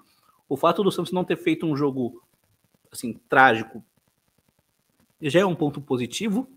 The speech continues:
<clears throat> O Fortaleza tá em, na última colocação, mas esse time do Fortaleza é melhor do que os times que estão na zona de rebaixamento. Muito do, do, do Fortaleza tá na zona de rebaixamento se deve ao fato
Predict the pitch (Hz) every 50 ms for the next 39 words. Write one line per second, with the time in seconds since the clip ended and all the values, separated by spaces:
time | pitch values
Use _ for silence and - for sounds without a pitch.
0 | _ _ _ - - 220 - 226 226 170 135 - - - - - _ _ _ 139
1 | - 160 156 - 147 151 151 180 170 170 165 165 170 175 170 143 165 156 147 165
2 | 170 - 175 170 - 170 156 151 - 123 - - - 180 220 214 - - - _
3 | _ _ _ _ _ _ - 131 135 143 170 156 - - 185 180 180 - - 175
4 | - - 160 139 127 151 170 175 233 269 - - _ _ _ _ _ _ _ _
5 | - 190 277 349 285 202 202 196 151 - - 147 - - 143 131 131 - - 147
6 | 139 131 135 135 135 123 120 131 123 123 - - 131 120 135 175 190 190 - -
7 | - _ _ _ _ _ _ _ _ _ _ _ _ _ 135 143 165 208 247 247
8 | - 240 202 170 160 165 160 156 156 151 147 143 143 143 143 139 139 127 - 151
9 | 139 - 135 139 139 139 139 - 147 151 143 151 147 139 135 147 139 139 131 -
10 | 139 143 143 - - 170 143 135 139 165 185 180 - - 135 131 139 - - 196